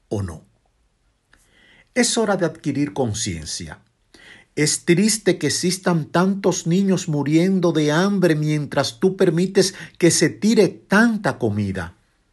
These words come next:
Considero que es este uno de los pecados imperdonables que cometemos los seres humanos. Cada vez que veo a otros tirando la comida,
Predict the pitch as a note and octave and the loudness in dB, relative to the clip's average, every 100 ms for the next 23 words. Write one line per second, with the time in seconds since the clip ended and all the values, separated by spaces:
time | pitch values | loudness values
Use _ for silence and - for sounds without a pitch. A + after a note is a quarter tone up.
0 | _ _ _ _ _ _ _ F#3 G3 G#3+ | _ _ _ _ _ _ _ 0 0 2
1 | G#3 A3+ A3 G3 F#3+ F#3 F#3+ - D#3+ E3+ | 4 4 2 0 -2 0 -2 -2 -2 0
2 | D#3 C#3+ C3+ - B2+ C#3 D3 D3+ - F#3 | 0 -2 -4 -6 -4 -2 -2 -4 -4 0
3 | F3 E3 E3+ D3+ D3+ C#3+ D3+ D#3+ A#2+ F2 | 2 2 2 2 0 0 0 0 -2 -4
4 | - - _ _ _ _ _ _ _ A#2+ | -8 -12 _ _ _ _ _ _ _ -6
5 | A2+ B2 A2 G#2 B2+ E3+ E3+ A#2+ - G#2+ | -2 -2 -2 -4 -2 -2 -2 -6 -8 -10
6 | F#2 A2 G2 - F#2 F2+ F2 D#2+ E2+ - | -6 -6 -6 -8 -10 -10 -12 -12 -16 -18
7 | - _ _ _ _ _ _ _ _ _ | -20 _ _ _ _ _ _ _ _ _
8 | _ _ _ B2+ C3 D3 C#3+ C#3 C#3+ C#3 | _ _ _ 0 2 4 2 0 0 -2
9 | - B2+ C3 C3+ B2 A#2+ C3 B2+ B2 - | -4 -4 -2 0 0 2 0 -4 -10 -8
10 | A2+ G#2+ A#2+ B2 A2+ A2 A2 G2 A2+ A2 | -6 -4 -4 -4 -4 -4 -6 -6 -6 -4
11 | G#2+ A2 | -6 -10